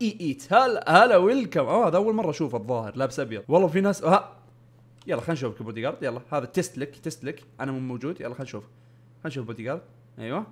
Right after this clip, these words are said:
ايوه، ايوه. خمسمية دفعت هذه، يا لبيك، كفو. مية وخمسين، ها، ما اتفقنا مية وخمسين. شو، شو يقول؟ حرك، حرك، حرك. قصدي ادخل، ادخل، ادخل. لا، لا، لا، عظيم مشكلة. طيب.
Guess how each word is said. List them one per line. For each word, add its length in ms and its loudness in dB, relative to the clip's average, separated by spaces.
ايوه، 300 -6
ايوه. 340 -4
خمسمية 420 -10
دفعت 420 -6
هذه، 180 -6
يا 140 -8
لبيك، 500 -8
كفو. 240 -14
مية 120 -4
وخمسين، 440 -4
ها، 480 2
ما 100 2
اتفقنا 320 -2
مية 140 0
وخمسين. 420 -6
شو، 120 -6
شو 80 -2
يقول؟ 200 6
حرك، 320 4
حرك، 300 2
حرك. 220 0
قصدي 200 -6
ادخل، 220 -4
ادخل، 220 -4
ادخل. 240 -8
لا، 100 -4
لا، 120 -2
لا، 60 -4
عظيم 280 -8
مشكلة. 360 -16
طيب. 160 0